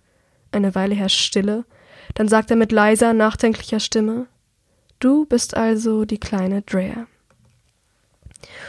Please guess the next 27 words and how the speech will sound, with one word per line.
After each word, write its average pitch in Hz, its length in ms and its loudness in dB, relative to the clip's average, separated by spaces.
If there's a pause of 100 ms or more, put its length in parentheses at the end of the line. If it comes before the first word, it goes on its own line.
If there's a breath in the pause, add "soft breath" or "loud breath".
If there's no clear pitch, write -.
(100)
Obwohl 220 280 4
sie 208 80 -2
das 202 200 0
Kleine 208 400 2
verärgert, 220 680 0
nickt 220 280 0
Andrea. 220 500 -4 (1200 soft breath)
Nico 214 280 2
durchbohrt 196 460 2
sie 196 100 -4
förmlich 202 400 -6
mit - 140 -6
seinen - 260 -4
Augen. - 380 -8 (480)
Erst 208 260 0
aus 196 120 0
der 202 160 0
Nähe 208 260 4
erkennt 208 400 -2
sie, 220 220 0 (400 loud breath)
dass 220 120 -2
sie 226 80 0
mit 220 160 2
schwarzer 220 420 2
Farbe 214 360 2
umrandet 190 480 -4
sind. 208 440 -10